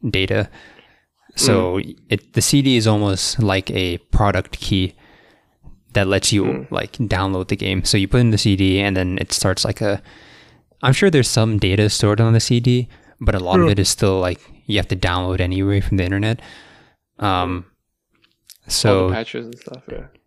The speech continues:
Speaker 1: yeah, roughly they're kinda the same in the sense that you still have to download a large majority of the game if you wanna, if you, whether you, um, use a C D or you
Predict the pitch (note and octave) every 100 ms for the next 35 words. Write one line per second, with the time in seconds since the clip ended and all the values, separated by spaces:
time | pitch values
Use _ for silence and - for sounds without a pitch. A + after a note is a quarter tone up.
0 | - A#2 A2+ G2 G#2+ C#3 D3 A#2 G2+ -
1 | A2 G#2 F#2+ F#2 - G2 F#2 F2+ - F#2+
2 | - F#2+ F#2 F4 - _ _ - - G2+
3 | - C3 A2 G#2 F#2 F#2 F#2 F#2+ F#2+ _
4 | _ _ _ _ _ _ _ - F#2+ F#2
5 | F#2+ F#2 F#2 - G2+ F2+ F#2+ F#2 F2+ F#2
6 | F#2 F2 F2+ F#2 - - - G#2+ F#2+ F2+
7 | F2+ G2+ - - - - - - _ -
8 | - G#2+ F#2+ F#2+ G2+ G#2+ G2 F#2+ F#2 F2
9 | F2+ - G2+ - - - _ _ _ _
10 | _ - G2+ G2 - G2 F#2 F2 F2 -
11 | _ - F#2 F2+ F2 F2+ F2+ F#2+